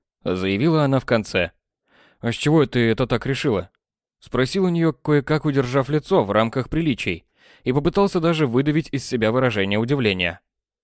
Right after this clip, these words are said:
Надо понимать степень моего офигевания и шока. Твоё лицо, как всегда. Мой отец стал вассалом, чтобы меня сюда устроить. Знаешь, как это непросто соответствовать второму кругу, когда ты всего лишь третий?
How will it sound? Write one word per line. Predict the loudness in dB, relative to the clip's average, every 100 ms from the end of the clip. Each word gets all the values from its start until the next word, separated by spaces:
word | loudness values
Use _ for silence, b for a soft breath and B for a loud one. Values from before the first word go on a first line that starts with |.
| _ _ b b b b
Надо | -4 -2 0
понимать | 0 2 0 0
степень | -2 -2 0
моего | 0 2 4 2
офигевания | 2 -2 0 0 0 0
и | -2
шока. | -2 -2 -4 -8 _ _ _ _ _ _ _ _
Твоё | 0 2 4
лицо, | 4 2 2
как | 0 -2
всегда. | -4 -4 -4 -4 -10 _
Мой | -2 0
отец | 2 0 0
стал | 0 0
вассалом, | 0 0 0 -2 -4 _ b b
чтобы | -4 0
меня | 2 2 0
сюда | 0 0
устроить. | -2 -2 -2 -4 -8 _ b b b b
Знаешь, | -2 0 0
как | -4
это | -4 -2
непросто | -2 0 -2 -4
соответствовать | -4 -4 -2 -2 -2 -4
второму | -2 0 0 -2
кругу, | -2 -4 -6 _ b b b
когда | -4 -2 -2
ты | -2
всего | -2 0 2
лишь | 0
третий? | 0 -2 -2 -10